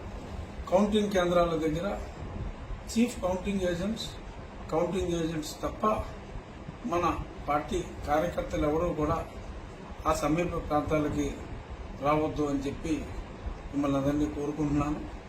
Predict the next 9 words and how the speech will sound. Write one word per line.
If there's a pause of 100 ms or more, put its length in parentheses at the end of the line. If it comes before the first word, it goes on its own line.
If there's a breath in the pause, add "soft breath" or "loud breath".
(640)
అలాగే (840)
ఎన్నికలు (180)
అన్న
తర్వాత (1200)
గెలుపు
ఓటములు (240)
ఎవరో
ఒకళ్ళే (500)
గెలిచేది.